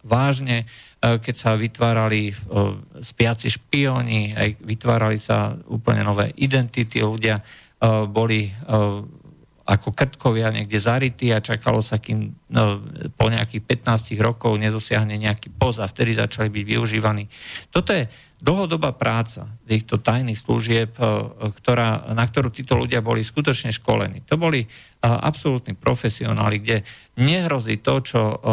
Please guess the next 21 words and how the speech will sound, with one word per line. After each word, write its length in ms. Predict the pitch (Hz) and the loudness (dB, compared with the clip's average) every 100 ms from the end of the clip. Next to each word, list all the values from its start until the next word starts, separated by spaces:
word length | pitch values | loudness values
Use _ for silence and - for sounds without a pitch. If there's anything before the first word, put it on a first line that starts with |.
| 110 104 - | 2 0 -2
treba 260 | - 117 | 0 2
s-, 220 | 110 - - | 0 -4 0
e, 160 | 107 98 - _ _ - 110 104 - _ _ - | 0 0 -6 _ _ -16 -16 -16 -20 _ _ -8
ruská, 580 | - 117 120 - 117 104 | 0 2 2 0 0 0
e, 320 | - - - 107 101 - - _ _ _ _ - 110 - _ _ _ _ _ _ | -4 -8 -2 0 0 -8 -20 _ _ _ _ -16 -16 -16 _ _ _ _ _ _
e, 120 | 110 107 107 104 110 | 2 4 4 0 0
ruská 320 | 123 - 104 | -2 0 -2
špionka, 480 | - 127 110 110 107 | 0 0 0 -6 -8
ktorá 320 | - 110 98 | -2 0 0
vlastne 320 | 107 - 107 | -4 -8 -4
došla 320 | 104 101 113 | -2 0 0
do 160 | 104 104 | 0 0
Spojených 480 | - 120 110 101 - | -2 -2 -2 -4 0
štátov 480 | 117 117 131 139 131 - - - | 0 2 0 0 -4 -18 -18 0
a, 320 | 123 120 113 | 2 2 0
a 100 | 117 | -2
ktorá 320 | 113 135 123 113 | 0 2 2 2
vraj 480 | 113 123 131 131 | 0 2 0 -2
teda 160 | 110 113 | -2 0
pri, 320 | 113 107 | 0 0
e, 20 | 104 | -2